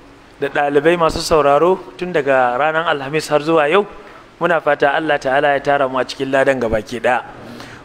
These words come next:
Ubangiji Ta'ala ya sakanka mana da aljannarsa. Fa subhanakallahumma wa bihamdika, ashhadu an la ilaha illa anta, nastaghfiruka wa natubu ilaika. Akwai karatun gobe ko? Insha Allah Ta'ala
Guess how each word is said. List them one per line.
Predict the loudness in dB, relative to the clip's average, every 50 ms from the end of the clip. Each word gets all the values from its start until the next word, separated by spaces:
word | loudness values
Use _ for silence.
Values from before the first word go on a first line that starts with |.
| -12 -4
Ubangiji | -2 0 0 0 -2 -4 -4 -6 -4
Ta'ala | -2 0 0 2 2 2 0 0
ya | 0 -2
sakanka | -2 -2 -2 -2 0 -4 -4 0 0 0 0
mana | 0 -2 -2
da | -2 -2 -4
aljannarsa. | -4 -4 -2 -4 -2 -2 -4 -4 -2 -2 -2 -2 -2 -6 -12 -20 -20 -20 -20 -18 -18 -18 -18 -20 -20 -20 -20 -20 -6
Fa | -6 -4
subhanakallahumma | -2 0 0 0 0 0 0 -2 -2 -2 -2 0 2 0 2 2 0 0 0 -2
wa | -2
bihamdika, | -2 -4 -4 -2 -2 -2 0 0 0 0 0
ashhadu | -2 -2 -2 -2 0 0
an | 0 0 2
la | 2 2 2
ilaha | 0 0 0 2 2 2 2 0
illa | -2 -2 0 0 0 -2
anta, | -4 0 0 2 2 2
nastaghfiruka | 0 -2 -2 -2 -4 -6 -4 -2 -2 -2 0 2 2
wa | 2 2
natubu | 0 -2 -2 -2 0 0 0
ilaika. | 2 2 2 2 0 -2 -4 -4 -8 -12 -4
Akwai | 0 0 2
karatun | 2 2 2 2 0 0 0 0 2
gobe | 2 2 2 2 2
ko? | 2 0 0 -2 -8 -18 -18 -18 -18 -18 -20 -20 -20 -20 -12 -8
Insha | -6 -6 -2 0 0 0 0
Allah | 0 2 2 2 2 0
Ta'ala | 0 0 2 2 2 2